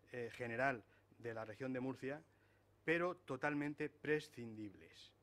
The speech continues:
Suficientes porque es verdad que, a modo de plantilla, cubren todos los servicios, los programas y los proyectos, pero, sin embargo,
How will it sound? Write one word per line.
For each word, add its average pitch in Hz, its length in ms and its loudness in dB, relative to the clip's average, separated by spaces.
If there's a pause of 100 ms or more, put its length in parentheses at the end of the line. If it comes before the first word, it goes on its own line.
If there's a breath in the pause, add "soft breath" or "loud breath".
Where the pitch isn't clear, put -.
(1120 soft breath)
Suficientes 175 720 4
porque 127 600 -4 (1040)
es 127 120 0
verdad 147 380 6
que, 117 360 -4
a 131 100 -2
modo 139 240 4
de 135 80 2
plantilla, 123 560 -2
cubren 113 540 0 (240)
todos 135 180 6
los 135 140 0
servicios, 131 720 -2
los 117 120 -6
programas 120 460 -2
y 107 40 -8
los 107 100 -10
proyectos, 160 640 -4 (680 soft breath)
pero, 160 220 8
sin 147 200 2
embargo, 151 540 -2